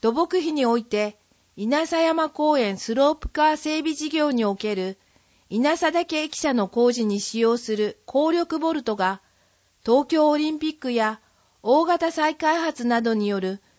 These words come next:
鉄骨需要の増加の影響を受けて、全国的に不足しているため、当初見込んでいた工期を見直す必要が生じたことから、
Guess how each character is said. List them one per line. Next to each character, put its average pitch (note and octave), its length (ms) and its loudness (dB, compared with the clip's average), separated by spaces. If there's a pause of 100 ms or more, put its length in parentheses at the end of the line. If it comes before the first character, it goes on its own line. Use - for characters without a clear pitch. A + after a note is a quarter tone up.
(140)
鉄 B3 240 -4
骨 F4 140 0 (120)
需 E4 180 0
要 F4 180 4
の A3 140 2
増 A#3 240 2
加 C#4 120 0
の C4+ 100 2
影 B3+ 220 2
響 B3 280 2
を A#3+ 140 2
受 A#3+ 220 -2
け - 0 -
て、 G3 300 -6 (400)
全 C#4 240 2
国 D#4+ 160 -2 (100)
的 D4+ 260 -4
に D4 140 -2
不 - 60 -10
足 C#4 320 -2
し - 80 -6
て C4+ 180 -2
い C4+ 40 -4
る C4 100 -4
た C4 160 0
め、 B3 280 -2 (680)
当 D4+ 200 2
初 C4 180 2
見 A3+ 160 0
込 D4 200 2
ん D4+ 60 0
で D4 140 -2
い C4 60 -8
た C#4+ 120 0
工 D4+ 280 -2
期 A#3 140 0
を F#3+ 120 2
見 F#3+ 100 0
直 C#4+ 280 2
す D#4 160 -6
必 - 260 -8
要 D4 160 0
が C#4 100 -2
生 C#4 240 -2
じ C4 140 -12
た C#4 100 -4
こ C4 140 -4
と C4 140 -4
か G3+ 140 -2
ら、 F#3+ 220 -2